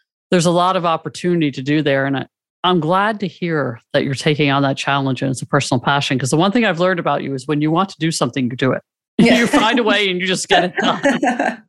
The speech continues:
Speaker 2: <laughs>
Speaker 1: So on that, you have a lot of irons in the fire and it's all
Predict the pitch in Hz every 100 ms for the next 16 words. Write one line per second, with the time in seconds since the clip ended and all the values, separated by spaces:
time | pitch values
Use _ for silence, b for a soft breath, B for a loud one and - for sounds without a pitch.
0 | _ 302 - - 202 175 170 - _ _
1 | _ _ B 349 349 349 - - B B
2 | B B B B - 226 320 247 180 185
3 | 247 294 233 226 208 220 226 190 151 165
4 | 156 139 135 _ - 160 165 156 - _
5 | 196 240 247 247 -